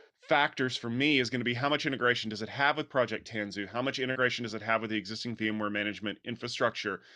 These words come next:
Because that's V M ware's real, uh, s-, special part that they can offer that nobody else can. And if that takes off, then yeah, people are gonna snap it up left and right.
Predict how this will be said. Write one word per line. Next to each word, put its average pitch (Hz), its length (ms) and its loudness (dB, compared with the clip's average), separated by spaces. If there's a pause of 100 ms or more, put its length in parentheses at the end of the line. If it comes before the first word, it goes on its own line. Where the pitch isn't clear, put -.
(140)
Because 127 360 -2
that's 131 480 2
V 127 220 2
M 127 120 2
ware's 113 280 -2
real, 117 800 2 (420)
uh, 90 360 -20
s-, - 520 -12 (300)
special 139 640 4
part 131 500 6 (300)
that 120 120 -4
they 135 140 6
can 131 160 0
offer 127 320 6
that 107 100 -2
nobody 117 300 0
else 104 200 2
can. 156 460 0 (520)
And 139 140 4
if 127 140 0
that 143 360 6 (180)
takes 135 240 0
off, 151 400 6
then 117 180 0
yeah, 123 220 4
people 127 260 -2
are 123 80 4
gonna 117 160 0
snap 113 400 0
it 113 80 2
up 110 180 4
left 110 240 0
and 98 140 -6
right. 143 320 2